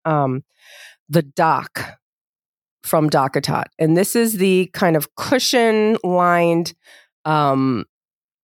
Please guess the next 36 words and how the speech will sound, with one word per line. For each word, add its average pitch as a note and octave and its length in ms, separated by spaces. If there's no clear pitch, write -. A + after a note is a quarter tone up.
dock, - 600
we D#3 100
call B2+ 260
it, B2+ 60
where D3 100
you D3+ 180
dock D3 360
your D3+ 120
baby. C#3 380
So - 180
you C#3+ 80
put G#3 160
them A3 160
in F3 100
it E3 260
and D3 140
they D3+ 120
hang D3+ 260
out. G#2+ 360
And D#3+ 220
we A3+ 140
mentioned B3 600
in A3 200
that F#3+ 220
ad, E3 460
I F3+ 160
mentioned C3+ 400
in C#3 120
that C#3 160
ad, D3+ 320
that E3+ 320
you F#3+ 140
can G3+ 160
use G3 180
it F3+ 120
for C#3+ 540